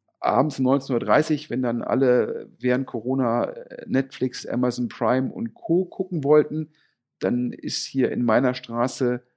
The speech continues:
äh, sind hier die Internetverbindungen in die Knie gegangen. Und jetzt reden wir alle über Working from Home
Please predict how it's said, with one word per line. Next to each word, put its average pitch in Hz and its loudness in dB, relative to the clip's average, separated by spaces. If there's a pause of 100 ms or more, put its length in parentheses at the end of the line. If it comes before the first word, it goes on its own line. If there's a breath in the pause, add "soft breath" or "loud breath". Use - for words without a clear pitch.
(320)
äh, - -18 (160)
sind 127 -4
hier 123 -8
die 123 -2
Internetverbindungen 117 0
in 110 -4
die 110 -4
Knie 123 -2
gegangen. 101 -2 (880)
Und 120 -2
jetzt 123 -2
reden 143 2
wir 131 2
alle 147 6
über 123 2
Working 139 0
from 117 -4
Home 190 2